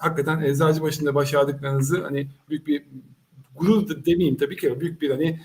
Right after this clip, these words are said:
keyifle takip ediyorum o günden beri de. Ee, elinize sağlık bir kez daha. Ee, benim aslında, e, soruyu cevaplarken hani Eczacıbaşı'nda çalışmış birisi olarak hani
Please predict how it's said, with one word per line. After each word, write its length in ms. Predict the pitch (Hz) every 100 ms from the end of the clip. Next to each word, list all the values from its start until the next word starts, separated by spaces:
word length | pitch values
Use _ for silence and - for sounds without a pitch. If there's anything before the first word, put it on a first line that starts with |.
| - -
keyifle 360 | 160 160 143
takip 340 | 135 131 131 123
ediyorum 340 | 123 127 131
o 120 | 135
günden 340 | 123 123 123 120
beri 180 | 123 170
de. 60 |
Ee, 680 | 196 131 127 - - - 147
elinize 180 | 135 127
sağlık 320 | 120 113 -
bir 60 |
kez 220 | - 117 120
daha. 240 | 214 - _ - - - _
Ee, 460 | 165 165 170 - 156
benim 180 | 233 349
aslında, 560 | 285 - 240 254 262 -
e, 220 | 185 185 _ -
soruyu 400 | - - 185 196
cevaplarken 720 | 208 208 277 277 233 233 226
hani 220 | 180 151
Eczacıbaşı'nda 800 | 143 175 180 180 165 170 170 165
çalışmış 600 | 156 156 - - - 139
birisi 280 | 139 - 214
olarak 300 | 170 117 127
hani 220 | 123